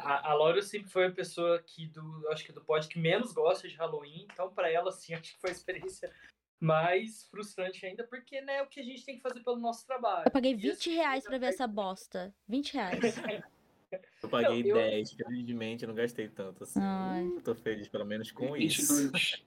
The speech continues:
Speaker 2: Sim.
Speaker 3: Uma promoção aqui na minha cidade, então todas as sessões estão dez, então me livrei pelo menos com essa.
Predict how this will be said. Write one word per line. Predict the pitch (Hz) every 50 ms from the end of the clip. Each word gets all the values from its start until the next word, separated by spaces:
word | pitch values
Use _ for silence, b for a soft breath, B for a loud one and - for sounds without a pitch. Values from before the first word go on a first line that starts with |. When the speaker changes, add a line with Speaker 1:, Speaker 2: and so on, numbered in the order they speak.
| _ _ _ - -
Speaker 2:
Sim. | 214 202 196 190
Speaker 3:
Uma | 190 -
promoção | 120 120 120 117 123 127 127 - 127 123
aqui | 117 117 113
na | 110
minha | 107 107 107 104
cidade, | - 113 110 101 101 101 101 95 95 95
então | 92 - 98 95 92
todas | - 101 101 110
as | 113
sessões | - 120 110 - - 110 107 110 107
estão | - - 104 104 104
dez, | 98 98 98 95 95 98 - - - - - _ _
então | - - 101 101 98 98 98 98 98 120 117 - _ _ _ _ - - - - _ _ _ -
me | 110 101
livrei | 107 107 98 104 101 98
pelo | - 110 101
menos | 101 101 104 107 -
com | - 123 117
essa. | 104 - - - - - -